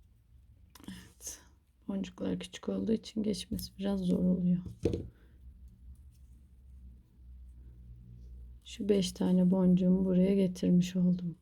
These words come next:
Bu beş boncuğun bir, ikincisinden, birincisinden değil, ikincisinden gene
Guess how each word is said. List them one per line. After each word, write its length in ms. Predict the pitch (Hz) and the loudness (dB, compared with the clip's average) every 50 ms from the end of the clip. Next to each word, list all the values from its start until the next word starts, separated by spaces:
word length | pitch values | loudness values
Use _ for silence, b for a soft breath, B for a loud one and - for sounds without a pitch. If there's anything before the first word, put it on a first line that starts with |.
| _ - | _ -4
Bu 140 | 220 202 | 2 8
beş 300 | 214 233 233 226 - - | 10 10 10 10 6 -2
boncuğun 680 | - 190 185 185 180 180 190 190 202 208 214 214 208 190 | -2 0 2 2 0 0 0 0 0 0 0 0 0 0
bir, 560 | 196 196 202 208 214 220 226 220 - - _ _ _ _ _ _ _ _ _ _ _ _ _ | 0 2 2 4 4 4 4 2 -4 -12 _ _ _ _ _ _ _ _ _ _ _ _ _
ikincisinden, 1000 | - 190 185 - - 202 190 185 180 180 - - - 190 190 180 180 180 180 175 180 - - - _ _ _ - | -4 -4 -4 -2 0 2 2 2 0 -2 -4 -2 0 0 2 4 4 4 4 4 2 -4 -12 -20 _ _ _ -2
birincisinden 920 | 185 190 185 185 185 180 180 180 180 - 190 180 180 180 175 175 175 175 | 0 2 2 2 2 2 2 0 0 0 4 6 6 6 6 6 4 2
değil, 300 | 185 190 202 208 220 220 - - _ _ _ _ _ _ _ _ _ _ _ _ _ _ _ _ _ _ _ _ _ _ | 2 2 2 2 2 0 -2 -8 _ _ _ _ _ _ _ _ _ _ _ _ _ _ _ _ _ _ _ _ _ _
ikincisinden 1120 | _ - - 208 202 190 175 180 180 - - 180 180 180 180 180 180 180 180 185 202 214 214 - _ _ _ _ - _ _ _ _ _ _ | _ -6 -2 0 2 2 0 -2 -6 -4 0 4 6 6 8 8 6 6 6 4 2 -2 -4 -8 _ _ _ _ -20 _ _ _ _ _ _
gene 440 | - 202 196 190 190 185 196 208 | -2 0 0 2 2 0 -2 -2